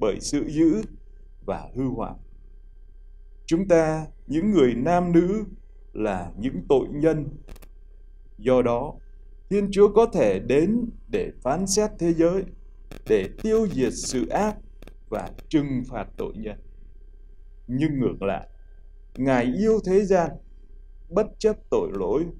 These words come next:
của họ. Thiên Chúa yêu thương mỗi chúng ta, ngay cả khi chúng ta sai lầm và xa rời Thiên Chúa.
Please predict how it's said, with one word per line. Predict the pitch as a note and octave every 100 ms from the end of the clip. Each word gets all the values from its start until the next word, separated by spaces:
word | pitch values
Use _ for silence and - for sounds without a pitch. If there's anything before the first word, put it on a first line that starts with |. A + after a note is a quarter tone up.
| - -
của | F#2+ E2+
họ. | E2+ - - - - - - - - - - - -
Thiên | C3 C3+
Chúa | C#3+ D#3+
yêu | E3+ F3 F3
thương | F3 F3 F3 F3 - - - - -
mỗi | - A2+ - B2 E3+ - - - - - -
chúng | C3 E3+
ta, | D#3 D3+ D3 C#3+ - - -
ngay | D3 F3 G3 G3+ F#3+ G3 - -
cả | - - -
khi | C3+ C3 B2+ - - - -
chúng | - A#2+ C3
ta | B2+ A#2
sai | A2+ - - E3 D#3+
lầm | B2+ F2 E2+ - - - - -
và | E2+ -
xa | - A2+ G#2+
rời | G2 E2+ -
Thiên | G#2 F2+ -
Chúa. | -